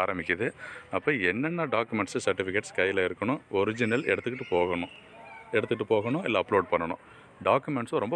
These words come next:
ரொம்ப முக்கியம். தரோவா பாருங்க. இந்த வீடியோவும் பாருங்க, ஆடியோவை லிசன் பண்ணுங்க. ஸ்கிப் பண்ணாம, ஜம்ப் பண்ணாம கேளுங்க.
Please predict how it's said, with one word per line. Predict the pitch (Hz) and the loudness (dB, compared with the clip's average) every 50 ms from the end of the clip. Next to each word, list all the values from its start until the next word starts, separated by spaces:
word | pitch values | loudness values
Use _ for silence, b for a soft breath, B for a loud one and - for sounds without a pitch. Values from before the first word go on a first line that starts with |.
| 160 147 | -2 -2
ரொம்ப | 143 139 131 107 | -2 -4 -4 -4
முக்கியம். | 92 - - 90 82 - - - - - - - | -6 -2 0 0 0 0 -4 -14 -20 -18 -4 0
தரோவா | 113 110 110 110 117 127 120 - | 2 2 4 4 4 4 4 2
பாருங்க. | 104 95 98 104 127 165 - B B B B B B B B | 2 0 2 0 -2 -4 -6 B B B B B B B B
இந்த | 107 101 104 101 98 95 95 | 2 4 4 4 4 2 2
வீடியோவும் | 107 123 135 139 143 156 151 139 | 2 2 4 4 2 2 2 2
பாருங்க, | 151 139 139 143 165 180 135 110 | 2 0 2 0 -2 0 2 2
ஆடியோவை | 117 120 131 131 131 127 107 95 | 2 2 2 2 2 2 0 0
லிசன் | 95 110 107 104 104 | 2 0 2 2 2
பண்ணுங்க. | 101 101 104 131 143 - | 0 0 0 -2 -4 0
ஸ்கிப் | - - 131 - - | 0 0 0 2 2
பண்ணாம, | 147 147 143 147 170 170 131 | 2 2 2 2 0 0 0
ஜம்ப் | 120 113 113 110 | 0 0 2 2
பண்ணாம | 113 107 110 117 123 - | 2 2 2 0 2 2
கேளுங்க. | 101 90 82 85 87 | 2 2 2 0 -2